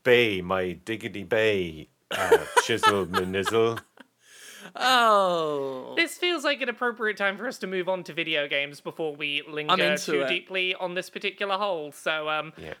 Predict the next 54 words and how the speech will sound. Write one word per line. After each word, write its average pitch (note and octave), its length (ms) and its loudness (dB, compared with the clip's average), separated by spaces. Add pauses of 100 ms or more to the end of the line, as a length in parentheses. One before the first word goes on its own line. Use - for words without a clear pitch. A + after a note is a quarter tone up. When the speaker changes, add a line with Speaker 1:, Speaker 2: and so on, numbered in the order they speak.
Speaker 3:
Papyrus C4 680 0
is G#3 180 0
in G#3+ 180 -2
love G#3 220 -2
with F#3 220 -4
Jim, F3+ 300 0
Speaker 1:
You F3+ 60 -8
Speaker 3:
or - 20 -8
at D#3 40 -10
Speaker 1:
definitely - 280 4
don't A2+ 160 6
Speaker 3:
least A2 40 4
in G#2+ 60 4
Speaker 1:
wanna G#2 120 2
Speaker 3:
the G2+ 40 0
same G#2 180 2
Speaker 1:
linger G2 60 6
on F#2+ 100 4 (100)
holes F#2+ 260 2
for G#2+ 140 -6
Speaker 3:
universe. - 40 -8
Speaker 1:
too F2+ 160 -6
long. D#2 260 -8 (560)
Speaker 3:
Oh, D3+ 260 -4
don't D#3+ 180 -2
wanna D#3 200 -4
linger D#3+ 360 -2
on D3+ 120 -2
holes. C#3+ 500 -4 (260)
We, D4+ 220 0
we've E4+ 140 2
Speaker 1:
Especially C3 400 4
Speaker 3:
got A2 80 2
Speaker 1:
if F#2+ 40 -6
you're A2+ 100 4
Speaker 3:
some E2+ 80 -12
Speaker 1:
fucking G#2 280 0
a - 40 -8
skeleton. E2+ 640 -4 (140)
That - 160 -2
could F2+ 140 -14
get E2+ 160 -4 (100)
very F2 340 -2
painful. D#2+ 460 -12 (320)
Speaker 3:
Oh, D#3 300 -8
yeah, C3+ 260 0
it B2 180 -4
could. B2+ 340 -6 (460)
Uh, F#3+ 140 2 (100)
we D#4 120 -2
have G#4 100 -4
some D#3+ 300 -12
weird A3 360 -4
news F3 640 -10